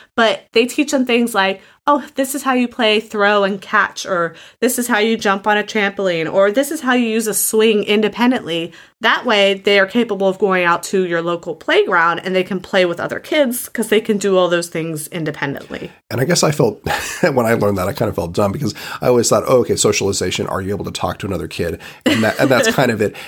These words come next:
Speaker 2: And then I was thinking, I was like, "Oh, no, okay." I mean, if a kid invites you to go on the merry-go-round, for example, and you can't because you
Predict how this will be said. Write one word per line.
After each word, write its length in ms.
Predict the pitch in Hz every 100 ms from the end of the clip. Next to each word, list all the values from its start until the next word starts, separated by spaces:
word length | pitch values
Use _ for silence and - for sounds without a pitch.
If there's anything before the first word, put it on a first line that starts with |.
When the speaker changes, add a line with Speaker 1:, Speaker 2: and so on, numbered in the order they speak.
| -
Speaker 2:
And 160 | 131 143
then 80 |
I 60 | 139
was 140 | 135
thinking, 200 | 135 113
I 20 | 120
was 120 | 120
like, 180 | 110 131
"Oh, 140 | 156
no, 260 | 165 156 101
okay." 280 | 98 104 92
I 60 |
mean, 240 | 101 101 92 - -
if 140 | 117
a 60 | 98
kid 260 | - 139
invites 400 | 113 95 92 101
you 140 | - 95
to 100 | 101
go 240 | 101 98 -
on 360 | 90 87 90
the 220 | 87 85
merry-go-round, 720 | 85 101 107 90 80 78 85 87
for 100 | 80
example, 460 | 82 92 90 85 -
and 220 | 90 95
you 460 | 101 101 98 95 -
can't 480 | - - 120 101
because 400 | - - 92 92 -
you 560 | - 98 90 90 -